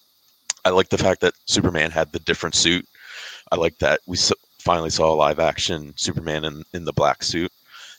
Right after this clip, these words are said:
And I thought the way they did it with the, uh, scene when he's walking through the ship and he's hearing, um, Jor-El's voice and he's hearing, uh, Jonathan Kent's voice was pretty cool, because it's showing that,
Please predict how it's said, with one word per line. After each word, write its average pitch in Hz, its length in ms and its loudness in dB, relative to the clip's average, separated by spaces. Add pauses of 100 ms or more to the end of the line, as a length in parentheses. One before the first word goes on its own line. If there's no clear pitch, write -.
(100)
And 85 300 2
I 69 80 2
thought 78 240 2
the 85 100 2
way 78 200 4
they 71 140 -2
did 76 220 0
it 78 200 0
with 80 340 -4
the, 76 260 -2
uh, 69 140 0
scene 80 320 2
when 82 160 -4
he's 82 180 -4
walking 73 300 0
through 85 160 -2
the 71 100 -4
ship 78 300 4 (140)
and 82 100 -4
he's 78 120 -4
hearing, 78 380 -2 (240)
um, 67 340 -2
Jor-El's 78 480 2
voice 78 340 2
and 78 80 -8
he's 73 120 -4
hearing, 73 360 -4 (260)
uh, 58 260 -2 (160)
Jonathan 73 380 -2
Kent's 87 300 -2
voice 71 380 -4 (380)
was 90 140 2
pretty 78 260 0
cool, 82 300 0
because 78 320 -2
it's 76 140 2
showing 73 520 0
that, 71 260 2